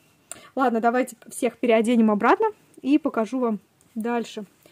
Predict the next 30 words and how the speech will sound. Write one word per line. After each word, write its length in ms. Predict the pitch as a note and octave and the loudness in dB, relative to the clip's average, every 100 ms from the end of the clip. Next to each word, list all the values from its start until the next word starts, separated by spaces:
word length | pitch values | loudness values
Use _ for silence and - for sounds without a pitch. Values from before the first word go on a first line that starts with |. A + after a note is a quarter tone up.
| - - _ | -20 -20 _
какой 300 | - - B3 | -20 -4 0
я 80 | A3+ | 2
набор 380 | A3 G#3+ A3+ G#3+ | 2 0 0 0
вяжу. 380 | G3+ G#3 D#4+ G#4 _ _ _ - | -4 -4 -4 -6 _ _ _ -6
В 100 | A#3 | -4
общем, 260 | A#3 A3+ | -4 -2
я 400 | G#3+ B3+ E4+ D#4+ B3 | 0 4 4 4 4
рада, 280 | C#4+ C#4 | 4 4
что 160 | - A3 | 0 -6
так 180 | B3 A#3+ | -8 -6
все 140 | B3 | -6
получается. 600 | - A3+ A3+ D4+ F#4 D#4+ - - - - | -4 -2 2 4 4 2 0 -8 -20 -8
Теперь 340 | A#3 C#4 C4+ | 2 4 6
я 200 | A#3+ B3 | 6 4
это 140 | B3+ B3+ | 2 -2
все 240 | - A#3+ | -2 0
нафотографирую, 920 | A3 B3 A#3 A3+ A3 C4+ E4 F#4 E4+ - - - - - - _ - | 0 -2 -2 0 0 4 6 8 6 2 -12 -20 -20 -20 -20 _ -2
и, 260 | C4+ D#4+ E4+ - C4+ | 4 4 4 0 2
э, 180 | C4+ A#3+ | 4 4
я 240 | B3 C#4+ | 4 4
смогу 500 | C4 A#3+ A#3+ C#4+ C#4 - | 6 4 4 4 2 0
своим 320 | A3+ B3+ B3 | 2 6 6
заказчикам 600 | A3+ B3 D4 - C4 A3+ | 4 4 2 2 0 2
предлагать 540 | A#3+ A3+ A3+ A#3+ C#4 - | 4 4 4 4 4 2
игрушки 500 | G#3 A3 C#4+ - A#3 | -4 0 -2 -2 -2
в 60 | |
разных 360 | A3 B3+ B3+ - | 0 0 -2 -2
вариантах. 560 | A#3 A3 A#3 A3 G3+ | 0 2 0 -2 -6
В 220 | _ _ - | _ _ 0
платье, 580 | B3 C#4 D#4+ C#4 D4+ | 4 6 4 2 0